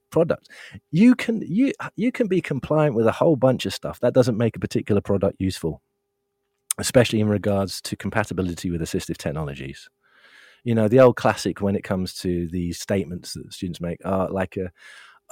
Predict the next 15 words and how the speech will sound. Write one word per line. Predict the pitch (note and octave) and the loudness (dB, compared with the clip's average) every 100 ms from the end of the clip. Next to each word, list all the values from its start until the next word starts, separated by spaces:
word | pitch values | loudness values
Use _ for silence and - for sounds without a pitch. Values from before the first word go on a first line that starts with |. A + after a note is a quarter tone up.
| - | -18
a | - | -10
statement, | - C#3 G2 G#2 G2+ | 2 4 4 0 -2
sorry, | F#2+ F2 | -2 -2
that | |
the | F2 | -4
companies | - A#2 - F2 D#2+ | -2 -2 -2 -8 -8
make | E2 D2+ | -10 -12
is | - | -12
like, | D2+ D#2+ - | -12 -10 -2
"Oh | A2 | 0
yeah, | G#2 G2 | 2 0
this | A#2 A#2+ | -2 -4
is | G#2+ | -4
compatible | A2+ G2+ A#2 - F#2+ F2+ | -4 -2 -2 -2 -4 -2
with | F2+ F2+ | -2 -4